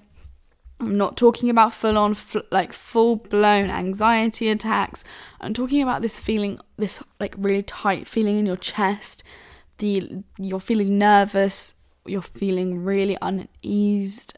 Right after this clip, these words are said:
you're feeling just not comfortable. That's the feeling I'm talking about, and we don't want that.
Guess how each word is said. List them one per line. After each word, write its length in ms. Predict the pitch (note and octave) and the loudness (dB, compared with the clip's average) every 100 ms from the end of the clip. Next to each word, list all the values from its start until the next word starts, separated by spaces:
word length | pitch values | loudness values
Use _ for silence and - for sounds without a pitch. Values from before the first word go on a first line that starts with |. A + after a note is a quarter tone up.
| - | -8
you're 140 | G#3 | -8
feeling 340 | - G#3+ G3+ F#3+ | -4 -2 0 -2
just 300 | F#3 - - _ | -6 -8 -10 _
not 260 | - G#3 G#3 - | -4 -4 -6 -14
comfortable. 680 | - F#3+ - - F#3 G3 G3 - - - - _ - | -10 -8 -8 -4 0 0 -2 -8 -20 -20 -20 _ -20
That's 380 | - G3+ - - | -2 0 0 -2
the 80 | F#3+ | -6
feeling 260 | F3+ - | -4 -6
I'm 120 | F3+ F#3+ | -8 -10
talking 320 | G3 - - | -12 -14 -12
about, 240 | - F2+ - | -10 -10 -10
and 200 | - - | -8 -6
we 80 | E3+ | -4
don't 240 | F#3+ G3 G3 | -4 -4 -4
want 180 | - | -6
that. 240 | - F2+ | -8 -14